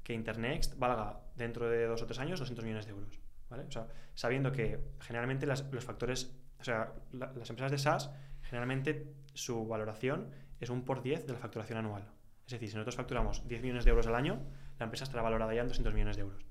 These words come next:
Es decir, que yo sé que tengo que llegar a diez millones de aquí a dos años de facturación. Pues entonces, ¿cuánto tengo que facturar este año? ¿A qué ritmo de crecimiento?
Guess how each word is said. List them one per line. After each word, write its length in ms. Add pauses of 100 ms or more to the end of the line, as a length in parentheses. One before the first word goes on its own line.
(260)
Es 60
decir, 180
que 60
yo 40
sé 100
que 60
tengo 120
que 60
llegar 140
a 40
diez 100
millones 420
de 80
aquí 120
a 20
dos 140
años 320 (260)
de 60
facturación. 400 (360)
Pues 160
entonces, 140
¿cuánto 180
tengo 60
que 60
facturar 200
este 160
año? 200
¿A 120
qué 80
ritmo 160
de 60
crecimiento? 580